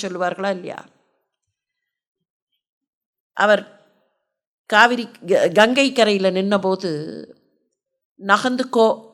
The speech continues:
அப்படின்னாரே, ஒரு புலையன் வந்து அங்க நிற்க, அந்த புலையனை பார்த்து "நகர்ந்துக்கோன்னார்." இது உண்மையிலேயே நடந்ததா, இப்படித்தான் நடந்ததா, ஆச்சாரியருக்கே இப்படி நடந்ததான்னா, ஆச்சாரியருக்கு நடந்ததுன்னு அர்த்தம் இல்ல.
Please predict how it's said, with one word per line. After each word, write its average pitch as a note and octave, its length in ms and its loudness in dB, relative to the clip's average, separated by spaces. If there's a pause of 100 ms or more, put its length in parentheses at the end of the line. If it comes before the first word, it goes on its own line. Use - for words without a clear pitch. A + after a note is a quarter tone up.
(160)
அப்படின்னாரே, G3+ 1000 -2
ஒரு G#3 180 -2
புலையன் A#3 420 0
வந்து G#3 320 -2
அங்க F#3+ 220 0
நிற்க, F#3+ 400 -2
அந்த G3 240 0
புலையனை A3 340 -2
பார்த்து G3 340 -2
"நகர்ந்துக்கோன்னார்." F#3 800 -2 (1120)
இது F#3+ 220 -6
உண்மையிலேயே G3+ 640 2
நடந்ததா, F#3 600 2
இப்படித்தான் G3 480 -2
நடந்ததா, F3 580 2
ஆச்சாரியருக்கே G#3 560 0
இப்படி F#3 260 -6
நடந்ததான்னா, F3+ 760 -2 (140)
ஆச்சாரியருக்கு G#3 920 -4
நடந்ததுன்னு F#3+ 540 -4
அர்த்தம் F#3 380 -4
இல்ல. F3 300 -8